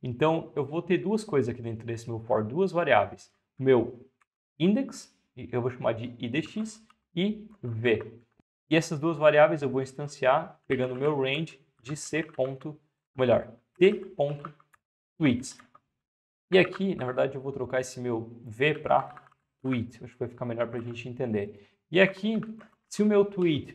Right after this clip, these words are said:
ponto I D for igual àquele meu I D aqui de cima, então eu vou fazer a seguinte coisa. O meu T ponto tweets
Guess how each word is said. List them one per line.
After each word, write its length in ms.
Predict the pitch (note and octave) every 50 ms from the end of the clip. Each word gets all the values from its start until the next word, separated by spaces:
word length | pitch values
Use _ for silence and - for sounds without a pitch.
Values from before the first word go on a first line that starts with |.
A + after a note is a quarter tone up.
| _ _
ponto 520 | - E3+ E3 D3 B2 - - A2+ A2+ - - _ - -
I 160 | E3 F#3 F3
D 420 | C3 - - C#3+ C3+ A#2 A2 - - - _ _ -
for 160 | F#3+ G3 F3+
igual 320 | C#3+ A#2 C#3 D#3+ E3+ D#3
àquele 240 | C3 - - C3+ C3
meu 220 | B2+ B2+ B2+ B2
I 80 | A#2+ A#2+
D 300 | G#2+ A2+ A#2+ A#2+ A2 G#2+ - - -
aqui 280 | B2 A2+ - - A#2+
de 100 | A2 A2
cima, 500 | A2 - - G3+ G#3 F#3+ C3 A2 A2 - _ _ _ _ _ _ -
então 180 | D3 F3 F3
eu 20 | F3+
vou 100 | F#3+ F#3
fazer 260 | F#3 G3 E3+ D#3+ D#3+
a 60 | E3+
seguinte 380 | D#3+ - - D3+ D#3 - - -
coisa. 440 | - B2+ A#2 G#2+ G2 G2+ G2+ - - -
O 60 | D3
meu 140 | E3 E3+ D#3
T 200 | D#3 - F3 F3+ F3+
ponto 480 | F3+ E3 D3 C#3+ C3 - - A2+ - - _ _ _ _ _ _ _ _ _ _ _
tweets 500 | - F#3 G#3 G#3 G3 - - - - _